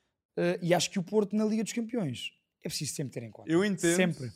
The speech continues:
Speaker 2: eu entendo, mas eu acho que a equipa do Inter tem melhores jogadores. Tem melhores jogadores e eu quero destacar algum,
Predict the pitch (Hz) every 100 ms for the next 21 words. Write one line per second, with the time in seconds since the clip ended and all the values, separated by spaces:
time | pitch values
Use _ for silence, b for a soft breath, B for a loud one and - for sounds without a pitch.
0 | _ 165 180 185 170 160 170 151 143 151
1 | 160 170 - - 160 135 127 - 147 143
2 | 131 135 135 131 117 139 123 117 101 98
3 | 87 82 - - _ 147 139 147 135 123
4 | 143 151 135 143 135 151 - 143 131 135
5 | 135 127 127 139